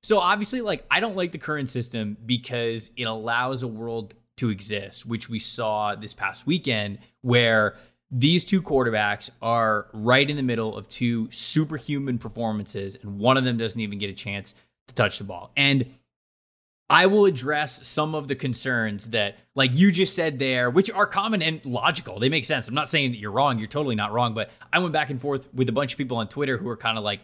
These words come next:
same thing. Like, "Oh, like, if you ch-, if you change it, like, it, like, this is wrong and everything." I think the number one part of going into this discussion of why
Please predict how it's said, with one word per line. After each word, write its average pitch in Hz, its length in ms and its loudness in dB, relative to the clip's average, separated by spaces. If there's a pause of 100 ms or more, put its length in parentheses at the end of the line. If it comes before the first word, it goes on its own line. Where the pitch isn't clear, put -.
(200)
same 214 240 4
thing. 160 240 4
Like, 104 180 -6 (160)
"Oh, 190 220 6
like, 131 240 2
if 123 80 -10
you 113 80 -10
ch-, 139 380 -8
if 123 120 -6
you 117 60 -2
change 170 320 0
it, 160 160 0
like, 120 140 0
it, 113 120 -6
like, 113 240 -6
this 139 140 -2
is 123 100 -10
wrong 135 200 -4
and 131 80 -4
everything." 120 300 -6 (360)
I 135 80 4
think 214 220 2
the 190 80 4
number 151 340 -4
one 127 600 -6 (1080)
part 143 260 4
of 113 340 -4
going 135 360 2
into 127 240 -4
this 120 180 -6
discussion 101 600 -6
of 113 180 -4
why 117 560 0